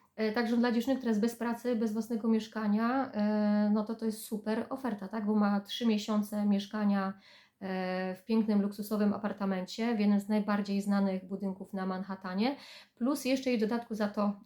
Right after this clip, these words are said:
zapłacą. No, czyli to po prostu wygląda jak po prostu spełnienie marzeń w ciężkiej chwili jej, e, kryzysowej. Em, tylko że jest tutaj kilka takich pułapek.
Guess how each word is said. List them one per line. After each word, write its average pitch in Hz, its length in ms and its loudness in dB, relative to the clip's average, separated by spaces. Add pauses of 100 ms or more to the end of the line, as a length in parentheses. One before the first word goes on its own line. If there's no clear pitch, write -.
zapłacą. 196 680 -6
No, 247 220 0
czyli 240 220 -2
to 226 160 -4
po 214 100 -4
prostu 214 300 -6
wygląda 208 380 0
jak 202 120 -2
po 208 100 -16
prostu 208 280 -10
spełnienie 202 640 2
marzeń 196 380 -2
w - 60 -18
ciężkiej 190 380 -10
chwili 190 320 -10
jej, 180 260 -6
e, 175 280 -12
kryzysowej. 185 680 -8 (760)
Em, 214 800 4
tylko 330 260 -4
że 294 60 0
jest 294 120 -2
tutaj 269 120 0
kilka 262 240 -4
takich 233 300 -4
pułapek. 202 500 -2